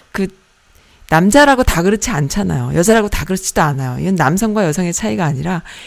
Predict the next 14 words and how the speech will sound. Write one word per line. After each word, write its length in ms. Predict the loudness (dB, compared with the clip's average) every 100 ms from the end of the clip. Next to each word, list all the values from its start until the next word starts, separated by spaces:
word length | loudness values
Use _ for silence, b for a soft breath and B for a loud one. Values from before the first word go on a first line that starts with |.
| B
여지껏 400 | 0 0 0 0 4
남성 460 | 4 4 -2 -4
중심 280 | -2 -2 -2
사회에선 540 | -4 -2 0 0 -2 0
남성들이 640 | 0 0 -2 -4 -4 -6 -8 _ _ -8
계속 280 | -6 -4
써오던 640 | -4 2 4 6 4 2 2
방식, 500 | -2 -4 -4 -6 -8 B B B B -6
그냥 360 | 0 2 2 2
구렁이 360 | 4 4 4
담 180 | 2 0
넘어가든 540 | 0 0 0 -2 -2
넘어가고 560 | -2 0 0 -2 -4 -2
니캉네캉 800 | -2 -2 0 0 -2 -2 -4